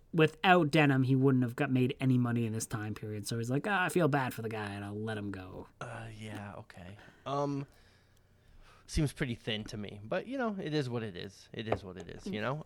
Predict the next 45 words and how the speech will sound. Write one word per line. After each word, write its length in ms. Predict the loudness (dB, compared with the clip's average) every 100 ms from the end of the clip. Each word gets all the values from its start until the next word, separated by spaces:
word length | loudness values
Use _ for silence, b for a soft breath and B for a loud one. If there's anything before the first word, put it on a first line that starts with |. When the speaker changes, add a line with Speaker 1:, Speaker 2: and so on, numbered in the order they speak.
| -4
Speaker 2:
Um, 460 | 0 0 0 -4 0
Speaker 1:
Right. 340 | 8 10 12
It's 120 | 10 8
kind 140 | 10
of, 140 | 10
it's 80 | 6
kind 120 | 8 8
of 60 |
funny 180 | 10 10
because 480 | 10 8 6 6 2 -12 -20 -20 -6 4
this 400 | 10 10 10 12
movie 400 | 12 12 12 8
seemed 300 | 8 6 6
to 60 |
kind 340 | 4 6 8 10
of 60 |
be 120 | 8 8
written 380 | 6 4 4
in 100 | 6
a 60 | 8
way 640 | 10 8 6 2 0 -2 -6 -2
to 140 | 6 8
acknowledge 840 | 8 8 10 10 10 10 8 6
the 80 | 6
Depression, 880 | 6 4 4 4 4 4 -2 -2 -4 -8 b b b
'cause 140 | 4 6
it 160 | 6
brings 300 | 6 8 8
Denham 340 | 8 6 8 8
down 220 | 8 8
to 60 | 6
the 80 |
being 260 | 6 6 6
the 120 | 2 4
everyman, 680 | 6 8 8 8 8 6 4
and 140 | 2
it 80 | 2
kind 160 | 6 6
of 80 | 6
acknowledges 760 | 8 8 10 8 10 10 8
the, 320 | 6 0 0 -4 b b b b
that 240 | 2 2 6
level 440 | 6 8 6 6 4
of 180 | 0
depression. 760 | 2 0 2 2 0 -2 -4